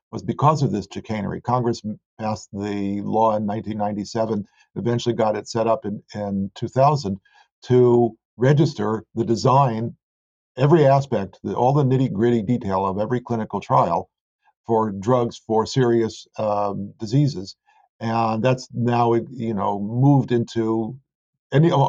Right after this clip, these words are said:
essentially any clinical trial, that, that gets set up has to be registered in clinicaltrials dot gov in order to pin down the details so they can't be fudged in the middle of the trial. And even so,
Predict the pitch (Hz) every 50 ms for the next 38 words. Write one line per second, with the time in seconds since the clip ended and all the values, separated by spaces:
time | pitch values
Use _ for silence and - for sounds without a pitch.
0 | - 123 120 117 - 170 147 131 123 110 117 131 135 127 - - 110 101 95 92
1 | 92 87 - 98 95 92 90 - _ _ _ _ _ - 107 107 104 107 101 101
2 | 101 104 101 95 - - 113 101 - - - 113 107 107 104 101 - 104 107 107
3 | 90 - - 92 98 107 104 98 110 107 95 95 - - - 101 95 98 98 95
4 | 113 110 104 - 107 104 - 104 101 101 101 - 98 98 - - 156 143 127 120
5 | 113 120 135 151 165 170 147 139 - _ _ _ _ - 196 - _ - 170 175
6 | 175 170 139 127 120 117 113 117 120 120 113 104 131 165 147 127 117 104 107 95
7 | - 110 101 107 110 - - - 139 135 139 - 107 92 - _ - 135 120 113
8 | 107 90 _ _ _ _ _ _ _ _ - 117 113 117 127 139 135 139 123 120
9 | 107 107 110 - - 151 143 127 110 - 104 - _ _ _ _ _ _ _ _
10 | - 120 123 135 160 175 139 131 107 - - 147 143 127 117 120 120 -